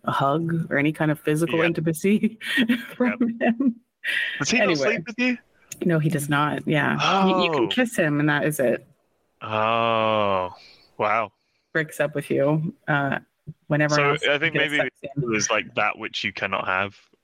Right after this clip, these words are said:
Speaker 2: You
Speaker 1: Yeah.
Speaker 2: know, that, that's it. You're just, you're drawn to that, like,
Speaker 1: I,
Speaker 2: "But I
Speaker 1: I'm a
Speaker 2: want him."
Speaker 1: star-crossed lovers fan, so I think that's what does it for me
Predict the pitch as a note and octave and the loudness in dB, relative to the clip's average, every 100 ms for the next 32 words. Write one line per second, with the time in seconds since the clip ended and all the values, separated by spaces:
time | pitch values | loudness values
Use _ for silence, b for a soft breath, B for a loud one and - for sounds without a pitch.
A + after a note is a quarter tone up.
0 | _ A#2 G#2 G2+ G#2 G2+ _ A2+ A2+ A#2 | _ -2 2 2 2 0 _ -2 0 2
1 | A2+ - A#2 A#2 - - G#2+ G2+ G2+ - | 0 0 0 0 -4 -2 -2 0 -4 -2
2 | G#2+ G#2 A2+ G#2 G#2+ G2+ G2+ G2 G2 - | -4 0 -2 0 -2 0 0 0 -2 -2
3 | - B3+ - - G#3 G#3+ A#3 A3 G#3 F3+ | -2 -2 0 -2 2 2 2 0 0 0
4 | F3 E3+ D3+ - C#3+ C3 D3 - C3+ C3 | 0 -2 -2 -2 -2 0 -4 -2 0 0
5 | C#3+ D3 D3+ E3+ - C3+ C#3 - - C#3 | 0 0 -2 -2 -2 -4 -4 -4 -2 -2
6 | C3 C#3+ C#3 D3 D3+ C#3+ | -2 -2 0 0 0 0